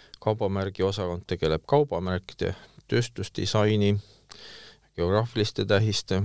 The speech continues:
registreerimisega. Ja lisaks veel, eks ole, tugiosakonnad ja hiljuti loodud siis autoriõigustega tegelev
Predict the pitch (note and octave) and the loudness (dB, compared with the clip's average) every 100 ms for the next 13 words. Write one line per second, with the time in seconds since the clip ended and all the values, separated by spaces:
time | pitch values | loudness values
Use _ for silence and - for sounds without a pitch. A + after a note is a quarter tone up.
0 | G2+ G2+ G2+ - G#2 G2+ G2 F#2+ F#2 F#2+ | 0 -2 -2 0 2 4 4 2 2 2
1 | F2+ F#2 - _ _ _ _ _ _ _ | 2 0 -4 _ _ _ _ _ _ _
2 | _ _ _ _ _ _ _ _ _ - | _ _ _ _ _ _ _ _ _ -10
3 | E2 - - - - _ _ _ A#2+ A#2 | -10 -12 -14 -20 -20 _ _ _ -4 2
4 | A#2 A#2 A2+ - - _ _ _ _ _ | 4 4 2 -4 -14 _ _ _ _ _
5 | _ _ - B2 A#2+ A2+ - G2 G2+ - | _ _ -6 0 0 0 -2 -4 -4 -10
6 | - A2 - G#2+ G#2+ D#3 - G#2 G#2+ A2 | -12 -10 -4 -2 0 0 0 2 2 2
7 | G2 G2+ G2+ G2 - - _ _ _ - | 0 0 -2 -4 -8 -20 _ _ _ -20
8 | - - - - _ - G#2 G#2+ G#2+ G2+ | -20 -20 -20 -20 _ -6 0 2 2 2
9 | G2 - _ _ _ _ _ _ _ _ | -2 -16 _ _ _ _ _ _ _ _
10 | E2+ D2 B1+ B1 E2 A2 F#2+ - G2+ G2 | -20 -18 -16 -14 -4 -2 -2 -2 0 0
11 | F#2 F#2+ F2+ - - G2 G#2+ G2+ - F#2 | -2 -6 -10 -6 -2 2 2 2 0 2
12 | F2+ F2+ F#2 - F#2+ F#2 E2+ F#2 F#2 F2 | 2 2 -2 -6 -6 -2 0 0 0 -2
13 | F2+ | 0